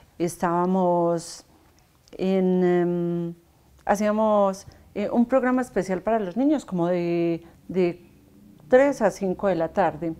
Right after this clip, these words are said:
Entonces, yo siempre, siempre, siempre, siempre llevaba a mis hijas.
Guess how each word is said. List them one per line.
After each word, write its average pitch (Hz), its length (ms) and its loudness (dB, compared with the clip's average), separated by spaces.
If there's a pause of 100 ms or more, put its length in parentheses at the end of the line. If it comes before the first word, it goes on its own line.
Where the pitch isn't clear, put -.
(720)
Entonces, 202 1500 0
yo 196 100 -2
siempre, 202 560 -4
siempre, 165 560 -6 (260)
siempre, 233 380 -6
siempre 214 320 -4
llevaba 175 280 4
a 196 40 -2
mis 190 240 -4
hijas. 180 300 -4